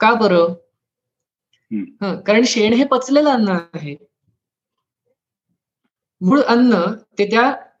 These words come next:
Speaker 1: प्राण्यासाठी, स्वतःच्यासाठी त्यांनी ती ऊर्जा वापरली आणि उरलं सुरलं ते आपल्याला शेणाद्वारे मिळालं. आता ही जी भाषा आहे ना, ही,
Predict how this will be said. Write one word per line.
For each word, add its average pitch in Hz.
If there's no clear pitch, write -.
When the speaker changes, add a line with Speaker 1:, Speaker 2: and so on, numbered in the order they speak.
Speaker 1:
प्राण्यासाठी, 196
स्वतःच्यासाठी 220
त्यांनी 185
ती 185
ऊर्जा 156
वापरली 135
आणि 208
उरलं 190
सुरलं 220
ते 233
आपल्याला 214
शेणाद्वारे 170
मिळालं. 135
आता 240
ही 254
जी 285
भाषा 240
आहे 170
ना, 127
ही, 277